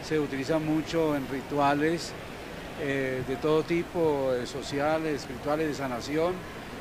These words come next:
y las máscaras, eh, Gerardo y amables seguidores, pues, eh,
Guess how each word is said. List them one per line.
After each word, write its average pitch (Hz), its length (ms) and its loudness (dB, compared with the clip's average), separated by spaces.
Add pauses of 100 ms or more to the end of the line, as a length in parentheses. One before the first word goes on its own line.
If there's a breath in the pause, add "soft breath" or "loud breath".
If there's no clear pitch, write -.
(400)
y 160 120 2
las 147 220 4
máscaras, 165 640 2
eh, 123 480 -2
Gerardo 160 420 2
y 147 80 2
amables 143 400 0
seguidores, 139 520 -2 (840)
pues, 139 260 2
eh, - 40 -8